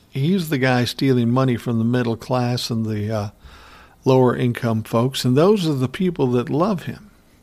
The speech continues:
This guy is grifting them, taking from them, cheating them, but they still love him. But the fact of the matter is these people don't have a lot of money, a lot of them.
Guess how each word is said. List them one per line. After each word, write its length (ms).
This 260
guy 280
is 180
grifting 680
them, 460
taking 520
from 320
them, 420
cheating 640
them, 280
but 200
they 280
still 540
love 240
him. 120
But 100
the 80
fact 340
of 60
the 80
matter 340
is 180
these 240
people 300
don't 240
have 240
a 40
lot 260
of 60
money, 420
a 100
lot 280
of 100
them. 140